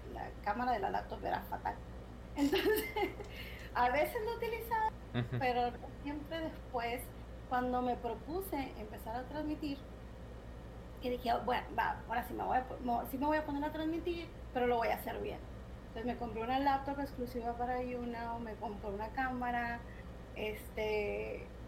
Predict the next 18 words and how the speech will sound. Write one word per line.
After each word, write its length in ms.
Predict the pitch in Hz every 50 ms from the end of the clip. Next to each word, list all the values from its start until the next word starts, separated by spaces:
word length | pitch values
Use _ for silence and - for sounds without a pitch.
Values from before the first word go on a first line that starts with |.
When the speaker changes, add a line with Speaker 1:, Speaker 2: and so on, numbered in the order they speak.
| - - - - - -
Speaker 1:
iluminación 1160 | 262 269 285 277 269 277 254 240 - - - - 262 277 262 262 254 254 254 254 262 262 247 247
y 60 | 254
todo, 340 | - - 233 269 277 262 302
<laughs> 220 | - - - -
siempre 500 | - 415 370 359 349 - - - - - - - - -
desde, 360 | 269 269 254 269 302 277 - - - -
Speaker 2:
Ah, 220 | - 110 110 113
no, 280 | 120 123 120 110 104 107 104 104
Speaker 1:
desde 180 | 104 101 101 101 - - - 104 104
Speaker 2:
bueno, 440 | 104 104 110 120 139 156 151 117 107
Speaker 1:
inicio. 0 |
Speaker 2:
ce-, 400 | - - - 135 123 123 - - - - - - - -
ce-, 400 | - - 156 139 - - - - - - -
cero 500 | - - - 135 123 123 123 127 131 127 -
profesional, 1120 | - 147 139 - 151 127 117 - - 123 117 107 104 107 110 110 113 120 131 147 156 151
estudio 640 | 135 117 117 - - - - 117 117 123 131 135 131
y 40 | 127
todo. 440 | - - - 113 127 151 180 190